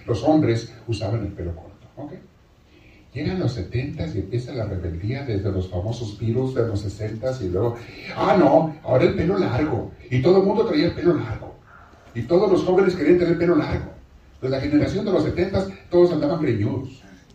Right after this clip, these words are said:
O andábamos greñudos. Y no nos gustaba andar pelones.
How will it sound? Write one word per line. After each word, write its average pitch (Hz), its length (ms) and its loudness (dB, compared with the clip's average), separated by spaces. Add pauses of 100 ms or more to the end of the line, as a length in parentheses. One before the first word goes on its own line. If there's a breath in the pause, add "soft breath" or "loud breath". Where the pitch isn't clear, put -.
(1000)
O 107 160 -2
andábamos 101 680 -4
greñudos. 98 500 -4 (540 loud breath)
Y 123 80 0
no 139 120 4
nos 160 180 6
gustaba 151 320 -2
andar 127 260 -4
pelones. - 720 -6